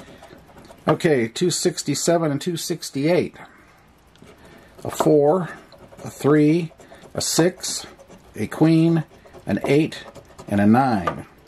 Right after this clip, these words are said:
And down here on two sixty-eight, a four,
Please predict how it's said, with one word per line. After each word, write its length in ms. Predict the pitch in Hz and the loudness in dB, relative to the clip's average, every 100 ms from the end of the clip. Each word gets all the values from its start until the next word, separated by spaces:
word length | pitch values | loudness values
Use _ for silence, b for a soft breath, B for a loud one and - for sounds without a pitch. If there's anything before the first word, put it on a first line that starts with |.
| _ _ B B B B - | _ _ B B B B -10
And 160 | 85 | -4
down 260 | 104 113 113 | 0 2 2
here 220 | 123 120 | 0 0
on 200 | 110 110 | 0 0
two 160 | 120 113 | -2 -4
sixty-eight, 720 | - 110 - 107 131 120 - | -4 -4 -4 0 2 2 -2
a 60 | |
four, 580 | 92 - 127 123 139 175 | -8 -4 0 0 0 -4